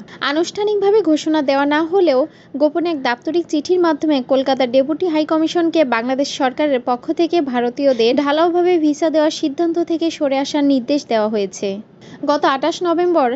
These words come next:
ভারতের ত্রিপুরায় বাংলাদেশি হাইকমিশনে হামলা করে একদল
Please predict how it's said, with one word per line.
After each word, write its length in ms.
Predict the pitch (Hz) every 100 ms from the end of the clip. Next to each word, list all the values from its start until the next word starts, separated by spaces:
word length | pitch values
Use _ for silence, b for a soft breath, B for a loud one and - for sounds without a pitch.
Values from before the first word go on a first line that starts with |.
| - B B B
ভারতের 420 | 277 285 302 349 -
ত্রিপুরায় 540 | 349 320 349 302 233 240 - -
বাংলাদেশি 540 | 262 277 311 320 359
হাইকমিশনে 680 | 320 294 311 302 330 320 269
হামলা 280 | 262 262 285
করে 200 | 285 285
একদল 320 | 262 247 262